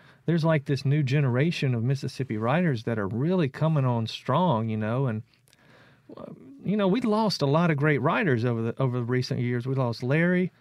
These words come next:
Brown and Barry Hannah, and Miss Welty passed away,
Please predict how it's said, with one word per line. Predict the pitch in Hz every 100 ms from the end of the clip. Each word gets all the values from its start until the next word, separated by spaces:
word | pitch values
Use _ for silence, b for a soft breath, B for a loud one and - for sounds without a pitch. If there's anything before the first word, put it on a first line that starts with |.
| B B B
Brown | - 147 165 170
and | 120
Barry | 127 147 147
Hannah, | 117 156 170 165
and | 123
Miss | 113 -
Welty | 135 175 180
passed | 156 170 160 -
away, | 156 151 160 165